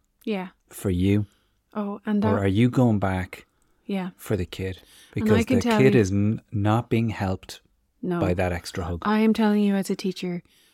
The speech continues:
Speaker 1: when you see that parent come back for that hug, you know
Speaker 2: Oh,
Speaker 1: game is
Speaker 2: God,
Speaker 1: over.
Speaker 2: my day is gonna be a lot longer.
Speaker 1: I, you, you just know it. And you,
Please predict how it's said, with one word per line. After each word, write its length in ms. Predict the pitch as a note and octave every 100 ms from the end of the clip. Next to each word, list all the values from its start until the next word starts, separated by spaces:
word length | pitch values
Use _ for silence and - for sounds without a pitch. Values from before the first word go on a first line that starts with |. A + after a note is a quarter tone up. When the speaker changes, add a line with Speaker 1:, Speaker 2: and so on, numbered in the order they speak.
| _ -
Speaker 1:
when 360 | F#3+ G3 G3
you 120 | G3 F#3+
see 240 | - G3+
that 220 | G3 F#3+
parent 460 | - F#3+ F#3 F#3 F#3
come 240 | - F#3+ F3+
back 320 | F3 F3 -
for 160 | - F#3+
that 280 | F3+ F3
hug, 340 | - F3 F3 - _
you 200 | - F#3+
know 380 | F3 E3 E3 D#3+ - _
Speaker 2:
Oh, 60 | -
Speaker 1:
game 400 | G3 F3 F3 E3+ - _
is 240 | - F3 E3
Speaker 2:
God, 120 | -
Speaker 1:
over. 280 | E3+ E3+ -
Speaker 2:
my 140 | G2+
day 220 | F#2 F#2+ F#2
is 140 | F2
gonna 140 | G#2 F#2
be 80 | F2
a 60 |
lot 240 | F2 F2+ -
longer. 160 | F2+
Speaker 1:
I, 300 | F#3 F#3+ F#3+ -
you, 220 | F#3 F#3+
you 160 | - G3+
just 300 | E3+ F#3 -
know 240 | F#3+ F#3
it. 100 | F#3 -
And 180 | G#3+
you, 100 | A#3